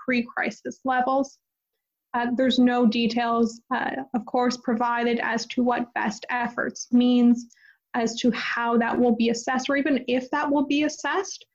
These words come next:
Um, so, so for now, it, it's something of a question mark,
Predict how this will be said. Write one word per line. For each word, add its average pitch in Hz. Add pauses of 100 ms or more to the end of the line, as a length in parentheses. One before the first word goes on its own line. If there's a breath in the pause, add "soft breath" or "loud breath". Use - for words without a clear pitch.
(400)
Um, 247 (1200)
so, 240
so 247
for 240
now, 240
it, 233
it's 226
something 262
of 262
a 269
question 262
mark, -